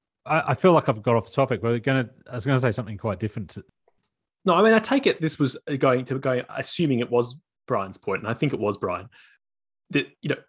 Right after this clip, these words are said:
Speaker 2: corruption as a concept is incoherent if we're operating in a corrupt system,
Speaker 1: Hmm.
Speaker 2: which it seems that at this point, you know,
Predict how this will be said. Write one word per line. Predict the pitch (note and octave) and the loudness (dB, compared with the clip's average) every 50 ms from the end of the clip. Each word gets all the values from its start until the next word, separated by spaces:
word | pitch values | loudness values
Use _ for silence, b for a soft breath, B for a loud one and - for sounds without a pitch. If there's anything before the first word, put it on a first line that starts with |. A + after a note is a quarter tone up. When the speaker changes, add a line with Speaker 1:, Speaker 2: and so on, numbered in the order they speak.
| _ - | _ -2
Speaker 2:
corruption | - D#3+ D#3+ E3 E3+ - - - D3 | 2 4 4 4 4 2 -2 -2 -2
as | B2+ A2+ | -2 -2
a | B2 A#2+ | -2 -6
concept | - - D3 C#3 - - A#2 G#2+ | -4 -4 -4 -4 -2 -4 -6 -6
is | - B2 - | -6 -8 -6
incoherent | B2+ B2 A2 - - A#2 A2 - - C#3+ C3 A2+ G2 G2 - _ | -6 -6 -6 -4 -4 -4 -4 0 0 2 2 2 0 -2 -8 _
if | C#3 A#2 G2+ - - - _ | -12 -12 -12 -12 -18 -20 _
we're | - A#2 A#2 | -2 -2 0
operating | A2 B2+ - - A#2+ G2+ G2 G#2+ G#2 | 0 -2 0 0 0 0 0 -2 -6
in | G2 | -8
a | G2+ | -10
corrupt | - - - - - G#2 G#2+ - - - - _ _ _ _ _ _ _ _ _ _ _ _ _ _ _ _ _ _ _ _ _ _ _ _ _ _ _ _ _ _ _ _ _ _ _ _ _ | -12 -10 -10 -8 -4 -4 -4 -4 -6 -12 -20 _ _ _ _ _ _ _ _ _ _ _ _ _ _ _ _ _ _ _ _ _ _ _ _ _ _ _ _ _ _ _ _ _ _ _ _ _
system, | - - - E3 - - E2+ - - _ _ _ _ _ _ _ _ _ _ _ _ _ | -4 -2 0 0 0 -4 -8 -10 -12 _ _ _ _ _ _ _ _ _ _ _ _ _
Speaker 1:
Hmm. | - C3 | -4 0
Speaker 2:
which | E3+ E3 D#3+ - - - - - | 0 2 2 0 -2 -4 -4 -4
it | E3 - - - | -4 -4 -4 -8
seems | - - A3 A3 G#3 F#3 C#3+ | 0 2 2 4 4 2 2
that | C#3+ C#3 - | 2 0 0
at | - B2+ - | 0 -4 -4
this | - D3 - | -4 -6 -6
point, | - - B2+ A2 G#2+ - b b b b b b b _ | -6 -4 -4 -4 -4 -6 b b b b b b b _
you | - | -2
know, | A2+ G2+ G#2 | -2 -2 -2